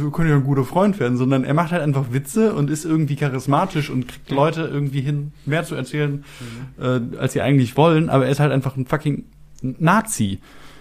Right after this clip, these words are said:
Speaker 1: So, und auch ein ranghoher. Äh, auf der anderen Seite, im nächsten Film spielt er dann Doktor King Schulz, ein, ähm, Bounty Hunter, der halt wieder unfassbar charismatisch ist.
Speaker 2: Genau, eine ähnliche Rolle eigentlich,
Speaker 1: Mhm.
Speaker 2: aber dann ein guter, ja.
Speaker 1: Äh, genau, aber auf einmal ein guter,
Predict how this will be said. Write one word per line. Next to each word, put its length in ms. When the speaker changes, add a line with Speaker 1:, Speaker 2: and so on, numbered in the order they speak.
Speaker 1:
So, 220
und 460
auch 220
ein 60
ranghoher. 540
Äh, 60
auf 340
der 120
anderen 200
Seite, 420
im 100
nächsten 300
Film 340
spielt 240
er 40
dann 160
Doktor 240
King 220
Schulz, 480
ein, 440
ähm, 500
Bounty 300
Hunter, 560
der 100
halt 140
wieder 220
unfassbar 520
charismatisch 720
ist. 180
Speaker 2:
Genau, 160
eine 120
ähnliche 340
Rolle 280
eigentlich, 500
Speaker 1:
Mhm. 60
Speaker 2:
aber 240
dann 240
ein 80
guter, 300
ja. 60
Speaker 1:
Äh, 60
genau, 320
aber 180
auf 120
einmal 200
ein 60
guter, 540